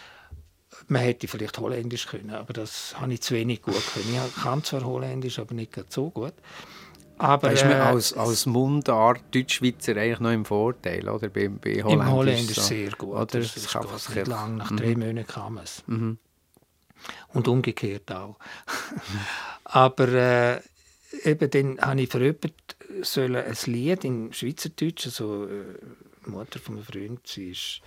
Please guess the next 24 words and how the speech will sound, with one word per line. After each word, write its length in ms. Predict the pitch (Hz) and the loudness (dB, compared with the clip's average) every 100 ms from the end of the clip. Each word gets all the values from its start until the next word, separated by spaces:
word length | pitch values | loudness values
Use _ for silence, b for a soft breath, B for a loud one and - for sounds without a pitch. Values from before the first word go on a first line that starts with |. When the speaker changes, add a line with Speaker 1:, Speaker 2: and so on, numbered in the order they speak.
| B B - | B B -12
Speaker 1:
hat 140 | 123 - | -12 -6
da 120 | 98 | -6
ein 80 | 82 - | -6 -4
Lied 220 | 98 135 | -4 -2
komponiert 640 | - 147 - 139 139 139 | -2 -4 -2 -2 0 -2
und 80 | 123 | -4
offenbar 460 | 107 - - 92 90 | -8 -10 -12 -10 -8
irgendwie 540 | 101 117 104 98 92 | -10 -10 -10 -8 -6
etwas 340 | 87 - 98 - | -8 -8 -10 -6
gewonnen, 560 | 110 107 123 135 143 - B B B B B B B | -6 -2 -2 0 -2 -6 B B B B B B B
vom 360 | - - 143 131 | -14 4 6 8
Radio 480 | 120 113 139 143 139 | 6 6 6 6 4
ausgeschrieben 640 | 143 - - 139 147 139 | 2 0 0 2 2 0
und 220 | 131 123 | 0 0
da 40 | 123 | 0
hat 180 | 120 - | -2 -2
sie 100 | 131 | 0
niemand 280 | 120 117 | 0 -2
gehabt, 300 | - 117 117 | -4 -4 -2
der 60 | 131 | -2
das 160 | 170 - | -2 2
vorträgt 1500 | 220 202 170 - 180 139 123 - 156 120 95 95 - - - | 4 4 2 0 -4 -4 -4 0 6 6 4 -6 -6 -6 -6
für, 180 | - 131 | -6 -6
äh, 460 | 117 113 110 107 | -4 -4 -6 -8